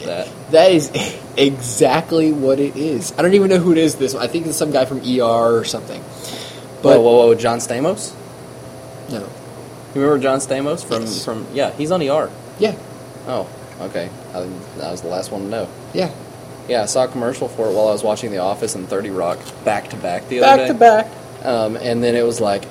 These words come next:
Speaker 1: "A touching new E R will hit home. The last six episodes."
Speaker 2: Wait, the last six episodes ever?
Speaker 1: Ever, probably.
Speaker 2: Well,
Speaker 1: Yeah.
Speaker 2: they said that, like,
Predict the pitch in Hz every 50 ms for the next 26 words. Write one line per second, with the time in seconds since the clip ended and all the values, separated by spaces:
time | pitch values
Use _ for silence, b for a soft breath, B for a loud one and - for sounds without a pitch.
0 | - - - - - - 147 147 - - 123 107 104 107 127 127 120 107 - -
1 | 117 131 139 139 127 120 110 - - - - - - - - - - - - -
2 | - - - - 107 107 101 - - 147 147 127 - - 135 139 135 117 107 95
3 | - - - - - - - - - - - - - - - - - - - 120
4 | 120 120 135 135 135 - - - - - 127 113 - - - - 110 104 - -
5 | - - - - - - - - - - - - - - - - - B B B
6 | B B B B - - - - - - - 143 139 135 131 120 113 - - -
7 | - - - 120 120 120 131 147 147 - - - 156 - - - 127 123 - 143
8 | 131 - - 131 123 120 117 117 - - - - 127 147 165 196 202 220 226 214
9 | 214 - - - - - - - - - - - - - - 104 113 120 104 117
10 | 110 101 101 - - 131 123 117 120 117 104 104 101 101 110 - - - - -
11 | - - - - 151 156 151 143 139 - - 175 151 139 127 123 - - - -
12 | - - 131 123 113 110